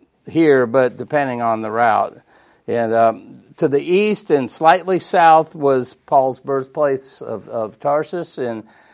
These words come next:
you know, again, I am just amazed at, at how this guy got around. Just amazed if you just look at the back of your Bible at the maps and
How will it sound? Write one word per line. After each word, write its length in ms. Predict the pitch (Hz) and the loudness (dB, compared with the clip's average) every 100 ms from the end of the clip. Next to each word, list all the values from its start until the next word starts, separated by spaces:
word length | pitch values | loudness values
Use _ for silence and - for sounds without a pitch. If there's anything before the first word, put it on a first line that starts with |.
| _ _ - | _ _ -2
you 60 | |
know, 220 | 147 143 | 4 4
again, 360 | 139 131 175 165 | 4 0 -2 0
I 180 | 156 170 | 2 0
am 120 | 147 | 0
just 220 | 135 - | -6 -8
amazed 920 | 120 117 131 180 214 190 135 113 101 | -8 -6 -4 0 4 6 4 0 -4
at, 280 | 135 117 - | -2 -2 -4
at 300 | 135 120 - | -4 -4 -6
how 260 | - 143 127 | -4 -2 -2
this 240 | 139 139 | -4 -6
guy 320 | - 127 120 | -6 -4 -4
got 260 | 110 120 117 | -4 -4 -4
around. 560 | 113 113 120 110 110 - | -4 -6 -6 -8 -10 -4
Just 340 | 202 190 - | -2 -2 -4
amazed 880 | 143 123 127 151 196 202 170 123 - | -4 -4 -2 -2 4 4 4 0 -4
if 180 | 127 147 | -6 -6
you 80 | 127 | -8
just 240 | 131 - | -6 -6
look 160 | 156 143 | -6 -6
at 80 | |
the 100 | 113 | -8
back 440 | 110 139 147 135 - | -2 0 -2 -4 -10
of 180 | 131 123 | -10 -8
your 100 | 117 | -2
Bible 380 | 131 143 139 | 0 0 0
at 100 | 120 | -8
the 80 | 120 | -10
maps 480 | 113 139 147 143 - | -6 -2 -2 -4 -10
and 220 | 113 117 | -16 -16